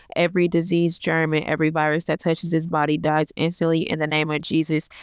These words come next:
Every organ and every tissue of this body functions in the perfection to which God created it to function, and I forbo-,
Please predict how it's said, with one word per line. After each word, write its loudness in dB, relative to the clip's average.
Every 2
organ 2
and 0
every 0
tissue 0
of 0
this 0
body 0
functions -2
in -2
the 0
perfection -4
to -2
which 0
God -2
created 0
it 2
to -2
function, -2
and -2
I 0
forbo-, 0